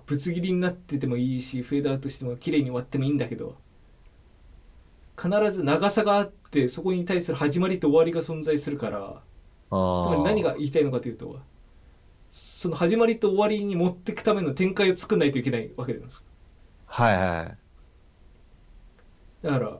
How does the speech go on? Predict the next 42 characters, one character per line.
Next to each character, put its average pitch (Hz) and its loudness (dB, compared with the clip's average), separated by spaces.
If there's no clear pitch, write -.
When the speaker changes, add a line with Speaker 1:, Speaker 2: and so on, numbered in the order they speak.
Speaker 1:
ど 185 2
ん-、 185 0
ど 214 4
ん 233 4
な 214 4
に 170 4
無 160 2
調 180 4
で、 165 4
な 165 -6
ん 139 -2
か 127 -4
十 147 4
二 160 0
音 160 0
階 135 2
を 131 0
使 - -6
い 135 2
ま 143 0
く - -14
っ - -20
て、 117 -2
そ - -10
の 127 -6
拍 160 2
子 170 0
も 143 2
意 139 4
味、 147 -4
わ 131 -4
け 165 -2
も 135 2
わ 131 2
か 156 2
ん 151 2
な 139 4
い 123 0
曲 131 -4
で 127 0
も、 - -12
必 185 0